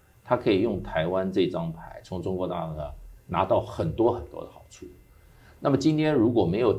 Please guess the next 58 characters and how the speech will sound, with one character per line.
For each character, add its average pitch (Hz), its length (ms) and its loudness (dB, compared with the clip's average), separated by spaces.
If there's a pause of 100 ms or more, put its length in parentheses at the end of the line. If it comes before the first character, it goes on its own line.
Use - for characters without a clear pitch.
台 - 200 2
湾 123 200 2
是 127 140 -4
在 101 140 0
中 107 180 -4
国 87 140 -2
大 104 240 4
陆 90 120 2
的 76 100 -4
手 78 280 -8
里 78 80 -8
的 - 140 -18
话， 82 120 -6
哈， - 260 -14 (340)
那 135 140 2
中 120 140 0
国 113 80 0
大 107 160 4
陆 95 60 0
对 104 100 0
美 82 120 -4
国 76 160 -10
会 - 160 -2
更 - 260 -2
强 - 260 -14 (120)
硬。 - 140 -16 (380)
而 110 140 0
且 120 100 2
你 85 100 -2
今 107 200 -8
天 113 140 -4
想 - 280 -10
一 - 40 -16
想， - 160 -14 (520)
我 - 100 -8
们 92 100 -6
今 117 80 0
天 123 100 -2
台 85 220 -4
湾 98 180 -2
的 90 80 -4
战 104 320 -2
略 85 120 -4
地 165 220 -4
位 - 240 -8
哈， - 140 -18 (960)
大 170 260 8
陆 120 360 4 (160)
是 - 180 -2
被 101 280 4 (140)
第 98 240 2
一 90 40 -2
岛 - 220 -4
链 - 200 -12
封 107 220 -4
锁 107 200 -8
在 - 180 -10
这， - 140 -16